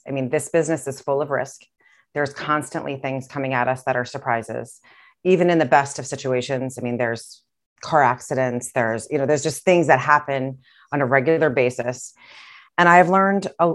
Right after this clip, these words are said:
I've learned over the years that, that whatever,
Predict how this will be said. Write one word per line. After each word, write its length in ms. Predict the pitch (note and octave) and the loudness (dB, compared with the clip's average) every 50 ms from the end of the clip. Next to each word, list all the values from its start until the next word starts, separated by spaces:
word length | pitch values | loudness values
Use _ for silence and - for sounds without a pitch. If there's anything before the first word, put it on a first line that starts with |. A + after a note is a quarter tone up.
| - - | -2 0
I've 200 | D3+ D#3+ D#3+ D3 | 2 2 2 2
learned 340 | E3 F3 F3+ F#3 F#3+ F#3+ G3+ | 0 0 2 2 0 2 0
over 140 | F3 D#3+ E3 | 0 0 0
the 80 | F#3 F3 | 0 0
years 360 | E3+ F3 E3+ F3 F#3 F3+ F#3 | 2 2 2 2 2 0 0
that, 160 | E3 D3+ - | 0 0 2
that 180 | E3 D3+ C#3+ - _ - | 2 0 0 -2 _ -8
whatever, 680 | C#3+ D#3+ D3 B2 D#3+ F3+ G3 G#3 G#3 G3+ G3 F3+ - | -6 -4 0 0 0 0 0 0 -2 -2 -4 -6 -10